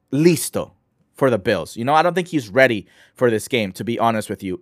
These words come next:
And the worst thing is que no tienen a T J Watt.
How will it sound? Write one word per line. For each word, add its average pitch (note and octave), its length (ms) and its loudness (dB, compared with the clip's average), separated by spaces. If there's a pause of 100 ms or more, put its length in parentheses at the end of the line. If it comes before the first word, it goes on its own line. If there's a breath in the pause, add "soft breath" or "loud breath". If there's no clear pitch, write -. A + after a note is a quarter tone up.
And F3 240 6
the C#3 120 4
worst E3 260 4
thing F3 160 0
is F3 140 2
que D3+ 120 -2
no D#3+ 360 4
tienen E3 340 0
a - 140 0
T E3 340 -4
J C3+ 320 2
Watt. A#2+ 540 2